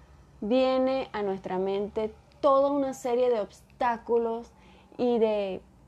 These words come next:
ideas negativas que nos, que nos reflejan por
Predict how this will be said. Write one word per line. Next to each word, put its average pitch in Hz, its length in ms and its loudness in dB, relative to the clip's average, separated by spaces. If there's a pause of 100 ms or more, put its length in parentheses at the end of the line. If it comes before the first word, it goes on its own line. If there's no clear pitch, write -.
ideas 220 720 -2 (140)
negativas 214 920 -2
que 196 140 -6
nos, 190 240 -2 (520)
que 190 120 -2
nos 185 160 -2
reflejan 214 840 -2 (1400)
por 233 320 4